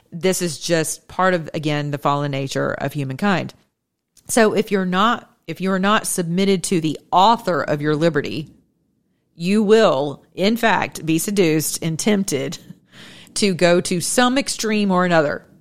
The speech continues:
you, whether right, left, and all the way back around, fringe, whatever. You will become radicalized on something because God, again, is not, is the God of balance.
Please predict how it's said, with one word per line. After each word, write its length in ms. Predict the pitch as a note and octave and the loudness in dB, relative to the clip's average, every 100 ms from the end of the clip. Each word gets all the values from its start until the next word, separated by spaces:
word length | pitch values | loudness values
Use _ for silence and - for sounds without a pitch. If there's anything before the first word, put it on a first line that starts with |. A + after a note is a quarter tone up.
| _ | _
you, 160 | D#3+ D#3+ | -4 -2
whether 340 | D3+ D#3+ D3+ | 2 2 2
right, 320 | D3 E3+ G3 - | 2 2 2 0
left, 300 | E3+ E3+ D3+ | 0 0 0
and 100 | D3 | 0
all 120 | D3+ | -2
the 80 | D3+ | 0
way 120 | D3+ | -2
back 240 | D#3 D3+ | -2 -4
around, 400 | D3 D3+ C2 B1+ - | -4 -6 -6 -10 -10
fringe, 500 | - F3 D#3+ D#3 - - _ | -4 -2 -2 -6 -10 -14 _
whatever. 340 | D3+ C3+ F2 - - - _ _ _ | -2 -2 -2 -8 -20 -20 _ _ _
You 200 | F3 F#3 | -4 0
will 100 | F#3+ | 0
become 260 | F3+ F#3 | 0 -2
radicalized 1200 | F3 D#3 E3+ E3+ E3 C#3+ A2 G2+ A#1+ B1+ - - - _ _ _ | -2 0 2 2 0 0 0 0 -2 -8 -10 -10 -12 _ _ _
on 220 | D#3+ E3 D#3+ | -8 -6 -2
something 480 | F3+ D3+ - C2 - - - | -4 -4 -8 -12 -16 -20 -10
because 380 | G#3 - G3 F3 | -6 0 2 0
God, 340 | D#3 G#3+ B3 A#3 | 2 4 6 4
again, 420 | E3 D#3 D3+ D3 | 0 0 0 -2
is 180 | D3+ D#3 | -6 -4
not, 340 | D3+ C#3+ - - _ _ | -2 -2 -4 -16 _ _
is 140 | E3+ D#3+ | -6 -4
the 80 | E3 | -4
God 220 | F3 D#3+ | -2 0
of 180 | D3 C3 | -2 -4
balance. 840 | D#3+ D#3 D#3 C3+ D3 - - - | -2 0 0 -2 -4 -4 -6 -6